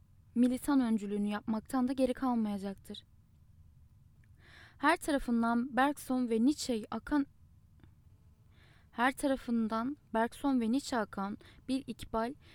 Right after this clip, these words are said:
ilerlemeyle Kur'an'ı uzlaştırmak için akıl almaz zihinsel cambazlıklar yapacaktır. Abduh gibi biri ilk İslam'ın altın çağında örnek modeller arayacaktır.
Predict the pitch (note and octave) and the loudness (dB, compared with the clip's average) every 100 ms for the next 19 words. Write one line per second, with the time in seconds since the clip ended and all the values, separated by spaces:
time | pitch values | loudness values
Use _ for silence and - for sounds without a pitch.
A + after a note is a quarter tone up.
0 | - - A#3+ B3 A#3+ B3+ C4+ D#4+ C#4 - | -20 -4 2 4 4 4 4 4 2 -2
1 | - B3 B3 A#3+ B3 C#4 B3 A3 B3 A#3+ | -4 -2 0 0 0 -2 -4 -4 -4 -4
2 | - A#3+ C#4 - - A3+ A3+ B3 B3 B3 | -4 0 0 -2 -8 -8 -6 -2 0 4
3 | D4+ C#4 A#3 A#3+ - C4+ A#3+ A#3 A3 A3 | 4 4 0 -2 -2 -4 -2 0 0 -2
4 | G#3+ - A#3 A3 - G3 G3 - - - | -4 -2 0 0 -2 -8 -8 -12 -18 -18
5 | - - - - - - - - - - | -20 -20 -20 -20 -20 -20 -20 -20 -20 -20
6 | - - - C#4+ - C4+ A#3 - G#3+ G3+ | -20 -10 0 0 0 -8 -8 -8 -8 -2
7 | G#3+ G#3 A#3 - - E4 E4 C4 - A#3+ | -2 -2 -4 -10 -12 -10 -10 -10 -4 0
8 | A3+ A3 - A#3 A#3 D4 C#4+ B3+ A3+ G#3+ | 0 -2 0 -2 0 -2 -2 -4 -4 -4
9 | A3+ A#3 C#4 - A#3 A3 A3 A3 G#3 G3+ | -4 -2 -2 -2 -4 0 0 0 -2 -4
10 | G3 G3 G3+ - A3 - | -6 -8 -12 -14 -20 -20